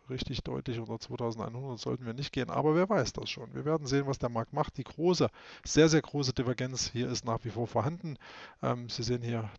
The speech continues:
der Preis steigt, der R S I Oszillator Periodeneinstellung vierzehn fällt und was auch noch nicht uninteressant ist, ähm, gerade im Blick auf die Handelsvolumen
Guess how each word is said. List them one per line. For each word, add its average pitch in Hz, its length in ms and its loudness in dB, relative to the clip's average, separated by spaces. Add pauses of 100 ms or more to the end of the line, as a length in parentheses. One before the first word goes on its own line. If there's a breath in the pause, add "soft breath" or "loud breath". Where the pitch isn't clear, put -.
der 127 100 -4
Preis 117 340 0
steigt, - 500 6 (760)
der 113 340 4 (520)
R 127 160 0
S 120 140 -2
I 156 120 2
Oszillator 117 640 2
Periodeneinstellung 120 760 -2
vierzehn 127 560 0
fällt 170 460 8
und 208 260 2
was 147 240 4
auch 226 200 2
noch 117 340 0
nicht 175 440 -6
uninteressant 120 600 -2
ist, 170 260 0 (460 loud breath)
ähm, 135 220 0
gerade 139 260 2
im 135 100 -4
Blick 131 300 -4
auf 127 240 0
die 117 240 2 (920)
Handelsvolumen 147 1000 6